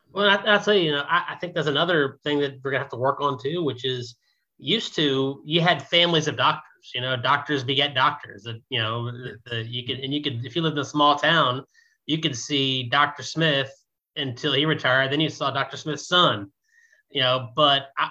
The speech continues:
I know of very few physicians right now who would, who would recommend or are encouraging their children to pursue medicine. Very few. They,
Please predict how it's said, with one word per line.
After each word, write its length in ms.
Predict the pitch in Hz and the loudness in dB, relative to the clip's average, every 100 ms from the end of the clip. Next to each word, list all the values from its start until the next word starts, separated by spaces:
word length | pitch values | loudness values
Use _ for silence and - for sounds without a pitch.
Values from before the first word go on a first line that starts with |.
| - | -4
I 220 | 139 165 202 | 2 2 4
know 280 | 175 151 | 2 0
of 220 | 135 131 120 | -2 -6 -2
very 460 | 147 160 170 165 | 0 2 2 -2
few 320 | 156 - 147 | -6 -4 -2
physicians 680 | 135 135 117 120 - 110 - 123 | -2 -6 -4 -6 -8 -16 -8 -4
right 160 | 113 | -2
now 380 | 120 113 107 107 | -2 -2 -4 -6
who 440 | 131 120 113 110 - _ _ _ | -6 -4 -4 -6 -12 _ _ _
would, 300 | 123 127 113 117 _ _ _ - | -8 -6 -6 -12 _ _ _ -4
who 340 | 143 143 135 | -2 -2 -6
would 400 | - 139 165 156 | -10 2 2 4
recommend 560 | 170 165 147 147 147 143 | 0 0 -4 -2 -2 -2
or 180 | 131 131 | -2 2
are 220 | 139 139 | 2 2
encouraging 540 | 123 143 135 120 123 | 0 0 0 -2 -8
their 100 | 120 | -8
children 460 | 117 135 117 117 101 | -4 -6 -4 -6 -10
to 120 | - 117 | -16 -16
pursue 260 | 110 123 | -12 -8
medicine. 360 | 107 107 - - _ _ _ _ 123 | -6 -8 -10 -20 _ _ _ _ -2
Very 280 | 143 123 | 0 0
few. 320 | 117 110 - - _ _ _ | -4 -12 -20 -20 _ _ _
They, 320 | 131 123 120 | -2 0 0